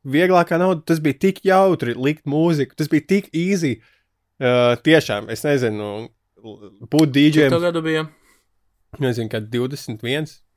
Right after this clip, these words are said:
Speaker 1: divdesmit, kaut kas tāds. Maz.
Speaker 2: Ok.
Speaker 1: Bet, eh, nu jā, tā tad man li-, šķita, ka likt mūziku ir tik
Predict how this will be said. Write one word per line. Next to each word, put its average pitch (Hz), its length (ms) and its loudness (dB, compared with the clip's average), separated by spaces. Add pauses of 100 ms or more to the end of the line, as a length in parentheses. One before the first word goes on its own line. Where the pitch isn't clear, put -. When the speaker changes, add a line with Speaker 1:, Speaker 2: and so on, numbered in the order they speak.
(100)
Speaker 1:
divdesmit, 123 540 -12
kaut 107 180 -14
kas - 100 -20
tāds. 104 300 -10 (100)
Maz. 180 240 -8
Speaker 2:
Ok. 117 160 -10 (680)
Speaker 1:
Bet, 139 240 -2
eh, 147 100 6
nu 160 120 6
jā, 190 180 8
tā 135 160 4
tad 123 140 -4
man 139 200 2
li-, 151 240 2
šķita, 160 420 0
ka 123 100 -2
likt 139 340 -2
mūziku 175 600 0
ir 123 240 -6
tik 160 260 0